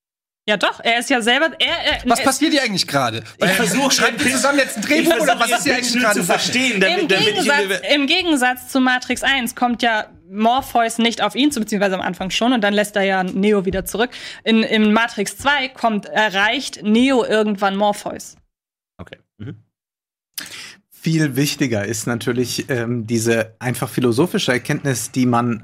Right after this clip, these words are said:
Speaker 4: auch Learning by Doing hat, nämlich beim Sex, dass man, äh, merkt, dass sozusagen, ähm,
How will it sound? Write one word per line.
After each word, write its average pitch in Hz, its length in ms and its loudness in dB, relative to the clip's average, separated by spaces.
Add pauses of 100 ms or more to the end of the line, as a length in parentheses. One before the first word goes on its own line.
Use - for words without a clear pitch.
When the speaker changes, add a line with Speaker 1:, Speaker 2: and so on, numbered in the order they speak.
(140)
Speaker 4:
auch 143 340 0 (180)
Learning 135 320 2
by 113 140 2
Doing 135 280 2
hat, 143 120 -4
nämlich 120 240 -4
beim 113 160 0
Sex, - 280 -4
dass 127 180 -4
man, 113 320 -2
äh, 117 240 -2
merkt, 117 420 0
dass 127 140 -2
sozusagen, 120 560 -2 (420)
ähm, 120 460 -2